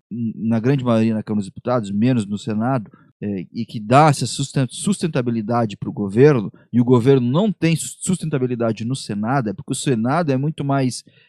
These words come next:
comedido e balança muito menos o governo do que os deputados, então é difícil meter dinheiro pra convencer senador. O senador não tá preocupado com dinheiro hoje, o senador tá preocupado com muitas outras coisas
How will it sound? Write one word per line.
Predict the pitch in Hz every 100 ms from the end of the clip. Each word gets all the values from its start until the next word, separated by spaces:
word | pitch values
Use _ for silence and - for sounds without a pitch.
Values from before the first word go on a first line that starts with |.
| _ _ -
comedido | 165 156 135 104 127 226 160 123 120
e |
balança | 127 131 127 156 190 -
muito | 127 139 143 117
menos | 117 113 110
o | 107
governo | 107 101 110 107
do | 101
que | -
os | 98
deputados, | 95 - - 120 156 110 - - - _ _
então | 131 143
é |
difícil | 131 110 170 208 -
meter | 139 131 135
dinheiro | 127 117 120 123 123 101 - _ _ -
pra | 120
convencer | 120 120 107 101 113
senador. | - 104 101 147
O |
senador | 127 123 131
não | 160
tá | 151
preocupado | 180 160 147 - 131 123
com | - 127
dinheiro | 120 120 120 123 113 _ _ -
hoje, | 135 131 104 92 - _ _ _
o | -
senador | 113 110 127
tá | 156
preocupado | 165 - 151 165
com | 165
muitas | 165 175 226 190
outras | 180 160
coisas | - 143 156 160